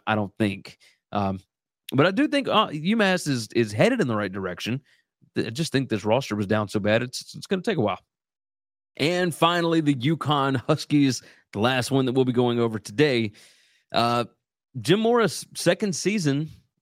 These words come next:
and he pulled a rabbit out of his hat last year. That's for sure. Went six and six last year. Um, I,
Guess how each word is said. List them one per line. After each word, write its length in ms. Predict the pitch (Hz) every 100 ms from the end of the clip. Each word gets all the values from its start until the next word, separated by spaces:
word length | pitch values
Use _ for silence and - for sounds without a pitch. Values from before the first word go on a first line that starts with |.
| _ -
and 540 | 127 123 120 120 113 - _ _ _
he 300 | 107 104 156
pulled 280 | 156 - 175
a 60 | 120
rabbit 320 | 120 160 143
out 140 | 147
of 40 | 143
his 120 | 107
hat 160 | 147 131
last 340 | 151 170 -
year. 220 | 82 - _ _ _ -
That's 200 | 139 -
for 100 | 95
sure. 320 | - - - _ _ _ _ _ _ _ _ _ _ _ _ _ _ _
Went 220 | 151 208 170
six 300 | 269 285 247
and 120 | 214
six 400 | - 190 131 - -
last 460 | 135 143 127 -
year. 320 | 120 113 107 - -
Um, 480 | 120 117 117 117 110 _ _ _ _ _ - - _ _ _ _
I, 520 | 135 165 208 214 202